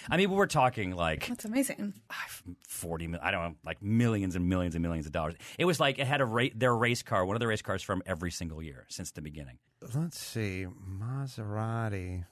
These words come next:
Speaker 3: You say it was Maserati,
Speaker 1: I'm
Speaker 3: right?
Speaker 1: pretty sure it's
Speaker 3: The most
Speaker 1: Maserati, yeah.
Speaker 3: famous cars are called the Birdcage Maserati. It has all these little,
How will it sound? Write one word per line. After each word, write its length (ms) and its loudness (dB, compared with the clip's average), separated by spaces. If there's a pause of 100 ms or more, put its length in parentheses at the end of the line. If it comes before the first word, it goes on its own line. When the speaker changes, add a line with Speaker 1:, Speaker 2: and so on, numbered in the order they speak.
(140)
Speaker 3:
You 80 -6
say 140 2
it 80 2
was 120 -4
Maserati, 680 0
Speaker 1:
I'm 100 2
Speaker 3:
right? 80 -2
Speaker 1:
pretty 200 2
sure 180 0
it's 120 0
Speaker 3:
The 140 0
most 200 0
Speaker 1:
Maserati, 60 -4
yeah. 140 4
Speaker 3:
famous 220 2
cars 540 4
are 140 -8
called 240 -6
the 100 -4 (160)
Birdcage 880 -2
Maserati. 560 -6
It 60 -10
has 240 -10
all 240 4
these 240 -4
little, 380 -2